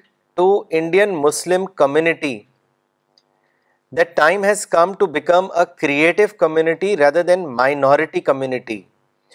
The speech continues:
My question is, how can we know what is Allah's plan in any situation? What is the criteria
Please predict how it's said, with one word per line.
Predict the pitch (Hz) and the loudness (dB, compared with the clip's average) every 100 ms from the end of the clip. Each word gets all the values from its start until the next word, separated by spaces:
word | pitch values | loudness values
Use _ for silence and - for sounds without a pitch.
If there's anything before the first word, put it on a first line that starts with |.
| _ _ _ _ - 156 | _ _ _ _ -2 0
My | 190 - | 0 2
question | 170 175 - 220 214 | 2 2 2 2 4
is, | 202 208 | 2 0
how | 175 - - 165 202 220 | -4 -6 2 2 2 0
can | 226 | 0
we | 214 220 165 | -2 -2 2
know | 160 190 180 143 | 4 4 2 0
what | 156 196 | 2 0
is | 185 - 143 | -2 0 0
Allah's | 160 180 196 196 - - | 2 4 4 0 -12 -4
plan | 151 151 170 - 170 | 0 0 0 -2 -6
in | 175 - 151 | -4 -2 0
any | 175 185 - | 0 -2 -6
situation? | 143 139 135 135 - 135 92 _ _ _ _ _ _ _ _ _ 127 | -6 -2 0 0 -2 -2 -6 _ _ _ _ _ _ _ _ _ 0
What | 151 180 | 2 4
is | 226 208 | 2 2
the | 226 - | 0 0
criteria | 160 143 156 175 175 180 196 | 2 2 2 -2 0 4 4